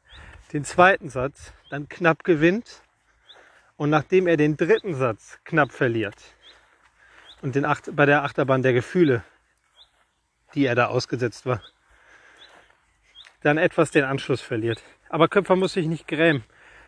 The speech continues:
Köpfer hat wohl gegen den großartigsten Spieler aller Zeiten verloren. Und auch wenn man merkt, dass Roger Federer und der Sand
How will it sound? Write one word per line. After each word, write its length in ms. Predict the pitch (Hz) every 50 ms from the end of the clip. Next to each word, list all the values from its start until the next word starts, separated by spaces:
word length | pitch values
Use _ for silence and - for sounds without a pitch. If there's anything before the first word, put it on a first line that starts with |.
| _
Köpfer 300 | - 165 151 - - 165
hat 180 | 147 170 156 -
wohl 120 | 165 156
gegen 220 | 147 160 160 156 151
den 120 | 156 147
großartigsten 600 | 143 156 170 170 165 165 151 143 156 - - 160
Spieler 240 | - - 175 160 165
aller 220 | 156 151 147 156
Zeiten 300 | - - 175 175 185 180
verloren. 420 | - - 127 120 117 113 110 113 120
Und 400 | - 135 120 127 123 - - _ _ _ _ _ _ _ - - - - _
auch 240 | - 139 135 - -
wenn 260 | 147 139 135 151 - _ _ _ _ _ _ _ - - _ _ _
man 160 | - 180 143 143
merkt, 400 | 151 151 151 151 - - - _ _ _ _ -
dass 220 | 147 123 - -
Roger 280 | 147 143 147 131 170 147
Federer 320 | - 180 160 160 135 139
und 160 | 135 143 -
der 100 | 147 139
Sand 460 | 123 147 151 151 160 151 - - -